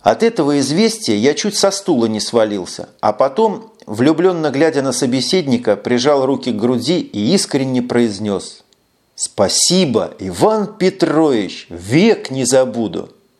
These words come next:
«Не забуду, не забуду», пробурчал командир, скрывая улыбку,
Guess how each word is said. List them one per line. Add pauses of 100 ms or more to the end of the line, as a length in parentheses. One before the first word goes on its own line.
(200)
«Не
забуду,
не
забуду», (260)
пробурчал
командир,
скрывая
улыбку,